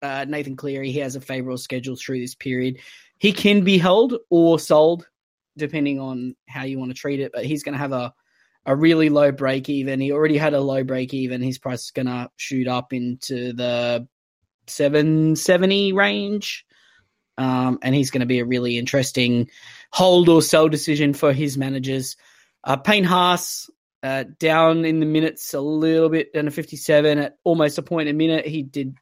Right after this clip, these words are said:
you know, fine, but, you know, certainly not the captain you wanted in this <laughs> game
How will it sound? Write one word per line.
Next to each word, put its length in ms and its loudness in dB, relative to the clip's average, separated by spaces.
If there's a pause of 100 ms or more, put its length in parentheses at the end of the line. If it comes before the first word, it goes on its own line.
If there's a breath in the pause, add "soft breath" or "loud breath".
you 140 0
know, 140 -4
fine, 540 0
but, 220 -2 (400 soft breath)
you 80 0
know, 140 4
certainly 440 4
not 140 4
the 80 -6
captain 400 0
you 80 6
wanted 240 4
in 80 4
this 200 0
<laughs> 0 -
game 140 -2